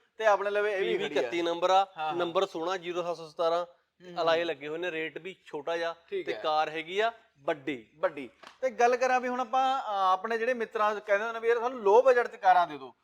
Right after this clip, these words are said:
Speaker 1: ਲੋ ਬਜਟ ਦੀਆਂ ਕਾਰਾਂ ਵੀ ਹੈਗੇ ਨੇ, ਤੁਹਾਨੂੰ ਮੈਂ ਸਾਰੀਆਂ ਕਾਰਾਂ ਦਊਂਗਾ। ਆਹ Scorpio ਵੀ ਤੁਹਾਨੂੰ ਮੈਂ ਦਿਖਾਊਂਗਾ।
Speaker 2: ਆਪਣੇ ਕੋਲੇ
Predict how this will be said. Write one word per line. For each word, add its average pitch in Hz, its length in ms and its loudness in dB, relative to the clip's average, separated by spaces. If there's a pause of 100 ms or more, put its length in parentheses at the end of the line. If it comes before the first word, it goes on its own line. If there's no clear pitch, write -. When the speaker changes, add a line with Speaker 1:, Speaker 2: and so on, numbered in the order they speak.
(200)
Speaker 1:
ਲੋ 196 240 0
ਬਜਟ 220 260 -6
ਦੀਆਂ 196 160 -6
ਕਾਰਾਂ 175 260 0
ਵੀ 165 100 -10
ਹੈਗੇ 160 240 -8
ਨੇ, 170 140 -14 (260)
ਤੁਹਾਨੂੰ 214 200 -8
ਮੈਂ 254 200 -4
ਸਾਰੀਆਂ 208 300 2
ਕਾਰਾਂ 214 260 2
ਦਊਂਗਾ। 196 300 0
ਆਹ 208 340 4
Scorpio 175 560 -2
ਵੀ 233 60 -6
ਤੁਹਾਨੂੰ 214 200 -10
ਮੈਂ 208 80 -8
ਦਿਖਾਊਂਗਾ। 202 340 0
Speaker 2:
ਆਪਣੇ 196 180 0
ਕੋਲੇ 190 200 0